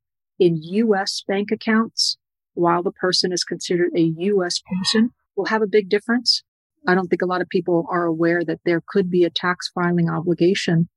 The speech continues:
or a tax payment obligation for capital gains taxes while you're physically, while you're considered a U S accidental resident. Those are the ones that immediately come to mind.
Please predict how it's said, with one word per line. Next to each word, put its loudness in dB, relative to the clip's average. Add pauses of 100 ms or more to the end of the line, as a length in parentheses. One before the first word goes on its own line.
(420)
or 4
a 2
tax -4 (200)
payment 0
obligation 0 (300)
for 2 (280)
capital -2
gains -2
taxes -2 (160)
while -2
you're -2
physically, 0 (200)
while 2
you're 2
considered -2
a 0
U 0
S -4 (220)
accidental 0 (280)
resident. 2 (520)
Those 4
are -2
the -2
ones -4
that 0
immediately 0
come 0
to 0
mind. -2